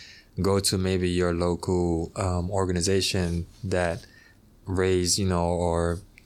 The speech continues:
got millions of dollars in their hands to do environmental infrastructure to, s-, you know, sponsor some gardens to have them have a composting bin. 'Cause I think a lot of times,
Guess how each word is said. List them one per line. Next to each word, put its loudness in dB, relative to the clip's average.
got -2
millions -2
of -2
dollars 0
in 0
their 0
hands -2
to -6
do 0
environmental -2
infrastructure -4
to, 2
s-, 0
you 0
know, 2
sponsor 0
some 0
gardens 0
to 0
have -2
them 0
have -2
a -2
composting -2
bin. -4
'Cause 0
I 4
think 0
a 2
lot 2
of 0
times, 0